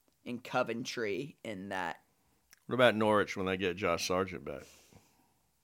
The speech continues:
Speaker 1: Norwich is honestly got way more points than their performances deserve.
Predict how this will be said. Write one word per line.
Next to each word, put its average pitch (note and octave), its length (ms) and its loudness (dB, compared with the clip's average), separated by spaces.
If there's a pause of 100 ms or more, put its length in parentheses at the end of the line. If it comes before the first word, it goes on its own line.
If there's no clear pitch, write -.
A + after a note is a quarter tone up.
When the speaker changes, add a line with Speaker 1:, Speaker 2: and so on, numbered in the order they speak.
(600)
Speaker 1:
Norwich F3 580 6
is C#3+ 320 -2 (760)
honestly E3 800 2 (680)
got C3 240 4
way C3+ 180 4
more C#3 180 2
points C3 440 -2
than B2+ 160 -4
their A2+ 120 -4
performances B2 840 -4
deserve. A#2+ 720 -2